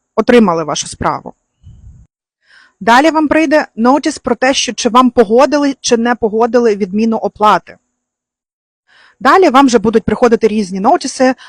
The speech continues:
наприклад, про запрошення на біометрію, якщо ви підпадаєте, і далі вже по рішення по вашим формам.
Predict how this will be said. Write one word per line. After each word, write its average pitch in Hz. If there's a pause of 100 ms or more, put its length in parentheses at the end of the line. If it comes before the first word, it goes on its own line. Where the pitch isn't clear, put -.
(120)
наприклад, 214
про 202
запрошення 190
на 185
біометрію, 254 (200)
якщо 214
ви 208
підпадаєте, 196
і 254
далі 208
вже 196
по 185
рішення 196
по 180
вашим 185
формам. 156